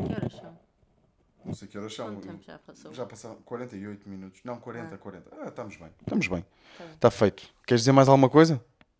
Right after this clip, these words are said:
Speaker 1: Hum, acho que não, não me lembro. <laughs>
Speaker 2: F-, não te lembras nada?
Speaker 1: Não.
Speaker 2: Pronto.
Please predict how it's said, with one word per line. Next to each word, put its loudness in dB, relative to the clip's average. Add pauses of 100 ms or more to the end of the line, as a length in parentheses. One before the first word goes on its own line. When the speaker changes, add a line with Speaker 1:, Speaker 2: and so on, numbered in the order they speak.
Speaker 1:
Hum, -18
acho -20
que -16
não, -8
não -8
me -6
lembro. -8
<laughs> -6
Speaker 2:
F-, -14 (220)
não -10
te -12
lembras -4
nada? -4
Speaker 1:
Não. -6
Speaker 2:
Pronto. 6